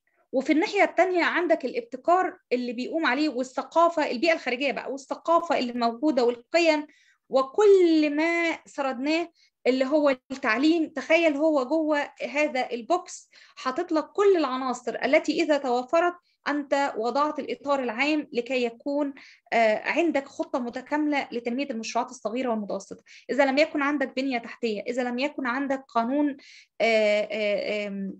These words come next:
أو، آه، إطار قانوني، آه، بما فيه من قوانين وضرائب خاصة بالضرائب وخاصة بحماية الملكية الفكرية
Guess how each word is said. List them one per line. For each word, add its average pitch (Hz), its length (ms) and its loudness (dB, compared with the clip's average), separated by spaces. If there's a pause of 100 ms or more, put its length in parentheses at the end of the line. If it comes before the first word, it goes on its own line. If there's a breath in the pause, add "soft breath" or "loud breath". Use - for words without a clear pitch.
(100)
أو، 254 380 0
آه، 208 520 0
إطار 302 340 2
قانوني، 262 720 -4 (320 soft breath)
آه، 220 160 4
بما 262 260 -2
فيه 285 180 -6
من 262 140 -4
قوانين 254 580 0
وضرائب 233 1120 0
خاصة 254 380 -8
بالضرائب 220 640 0
وخاصة 254 400 -4
بحماية 247 460 -6
الملكية 220 300 -4
الفكرية 254 680 0